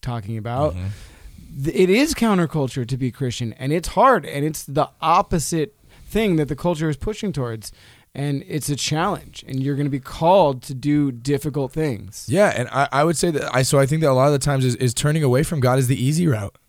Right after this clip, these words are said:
Speaker 2: 'cause that's just what everyone else is doing.
Speaker 1: Mm-hmm.
Speaker 2: And that's what I was telling the teenagers. I'm like, I think that's the easy route.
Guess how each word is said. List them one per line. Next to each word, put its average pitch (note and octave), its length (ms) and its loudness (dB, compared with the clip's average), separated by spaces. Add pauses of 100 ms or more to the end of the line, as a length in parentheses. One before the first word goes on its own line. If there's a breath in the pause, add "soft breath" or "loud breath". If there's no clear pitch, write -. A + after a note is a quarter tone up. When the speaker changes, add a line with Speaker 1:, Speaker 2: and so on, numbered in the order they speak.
(680)
Speaker 2:
'cause B2 120 0
that's C3 400 0 (240)
just - 300 -4 (120)
what A2 160 0
everyone A#2+ 280 2
else C#3 200 0
is A2+ 80 -4
doing. G2 300 -2
Speaker 1:
Mm-hmm. A#2+ 320 -6
Speaker 2:
And D#3 80 -6
that's D3 220 0
what E3 80 6
I - 20 4
was C3 140 0
telling C#3 260 0
the A#2+ 60 -2
teenagers. D#3+ 420 -4
I'm B2+ 140 0
like, A#2 180 -4
I C3 100 0
think D3 140 -4
that's C3 240 -2
the A2 100 -8
easy B2 240 -2
route. G2+ 280 -4